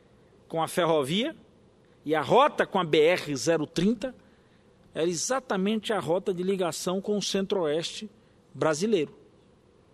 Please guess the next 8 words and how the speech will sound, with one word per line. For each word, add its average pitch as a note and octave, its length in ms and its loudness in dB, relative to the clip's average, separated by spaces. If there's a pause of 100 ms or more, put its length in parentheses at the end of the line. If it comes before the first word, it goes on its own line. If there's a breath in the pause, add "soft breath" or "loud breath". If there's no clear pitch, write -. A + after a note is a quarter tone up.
(1900 soft breath)
É B3+ 120 4
vero A3 580 6 (220)
que A#3 100 0
isso A#3 340 2
foi G#3+ 220 2
pensado B3 680 2
por F#3+ 200 0
Vasco, A#3+ 500 2